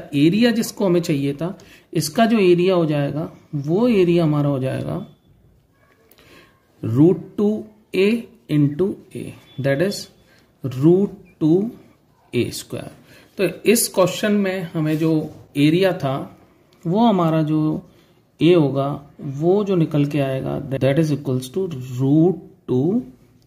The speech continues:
A square। तो ये area की हमें ज़रूरत पड़ी थी, वो हमारा काम हो गया। अब हमें ये theta जो वाली term है इसको भी निकालना है।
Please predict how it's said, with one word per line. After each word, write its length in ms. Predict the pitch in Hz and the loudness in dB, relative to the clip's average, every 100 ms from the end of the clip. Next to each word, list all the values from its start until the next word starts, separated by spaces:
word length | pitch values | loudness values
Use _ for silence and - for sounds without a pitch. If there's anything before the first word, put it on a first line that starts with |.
| _ - | _ -4
A 140 | 135 117 | -2 -2
square। 380 | - - - - - - _ - | -4 -12 -14 -14 -18 -20 _ 0
तो 60 | |
ये 360 | 175 220 226 190 | 2 4 4 4
area 240 | 190 190 | 4 0
की 120 | 190 196 | 0 -4
हमें 140 | 185 | -2
ज़रूरत 300 | 165 160 170 | 0 0 -2
पड़ी 160 | 156 139 | -4 -6
थी, 220 | 143 226 - _ _ _ _ | -6 -10 -10 _ _ _ _
वो 80 | 208 | 2
हमारा 280 | 214 147 135 | 4 2 -2
काम 240 | 139 160 | -4 -4
हो 100 | 151 | -4
गया। 260 | 95 - - - _ _ 254 | -6 -14 -20 -20 _ _ -2
अब 120 | 269 | 2
हमें 200 | 254 254 | 4 4
ये 140 | 247 254 - | 2 -2 -6
theta 400 | 180 175 220 220 | -6 -4 -2 -2
जो 140 | 214 202 | 0 0
वाली 200 | 196 196 | 0 0
term 300 | 160 143 147 | -2 0 0
है 160 | 190 - | -2 -4
इसको 380 | - - - 156 | -10 -10 -4 -2
भी 180 | 156 175 | 0 0
निकालना 560 | 151 110 110 - - - | 0 -2 -10 -10 -12 -12
है। 160 | - | -14